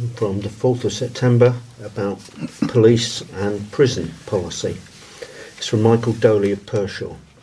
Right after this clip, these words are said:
"Sir, so Boris is to give us twenty thousand more police, or rather replace the twenty thousand that have been taken away, plus mega presents. The public will soon become disappointed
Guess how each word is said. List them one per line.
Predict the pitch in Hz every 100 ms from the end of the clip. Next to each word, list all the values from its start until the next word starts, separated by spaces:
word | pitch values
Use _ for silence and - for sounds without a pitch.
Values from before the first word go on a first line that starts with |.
| - - - - - -
"Sir, | - - 202 117 98
so | - 160 151
Boris | 127 165 170 160
is | 151 -
to | 120
give | 135 123
us | 127 - - -
twenty | 135 127 123
thousand | 123 117 117 117
more | 110 110
police, | 123 131 107 - -
or | 117 104 104
rather | 104 101 95 - - - -
replace | 101 - 147 127 -
the | 101
twenty | - 107 101
thousand | 95 95 90 - 101 101
that | 107
have | 104
been | 107
taken | - 107 101 101
away, | 98 98 87 117 - - - - -
plus | - 170 156 - - _
mega | 127 127 123
presents. | - 90 90 - - - - _ - - - - - - - - - - - -
The |
public | - 170 180 131
will | 123
soon | - 180 180
become | 131 - 113
disappointed | 107 117 - - 131 120 98 92